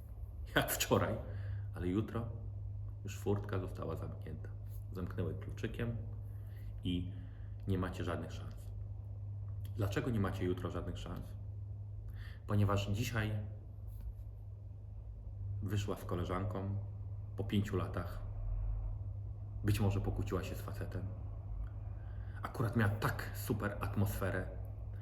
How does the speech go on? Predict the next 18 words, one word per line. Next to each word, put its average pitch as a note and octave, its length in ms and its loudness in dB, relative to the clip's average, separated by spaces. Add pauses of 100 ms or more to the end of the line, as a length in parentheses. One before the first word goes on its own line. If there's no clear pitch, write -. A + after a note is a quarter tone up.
(160)
albo G2 220 6
miała G#2 200 10
tak - 240 4
słaby F#2+ 320 4
humor. F2+ 420 0 (3750)
Może G2+ 240 6
jej G2+ 100 10
facet G2+ 340 2
wyjechał F2+ 360 2
na E2+ 100 0
dziesięć - 360 -2
lat, G2 240 -4 (1700)
a - 80 -2
może G#2 240 4
się G2+ 140 2
rozstała. E2 540 0 (540)
Jest G2+ 180 2
tysiące D3+ 640 4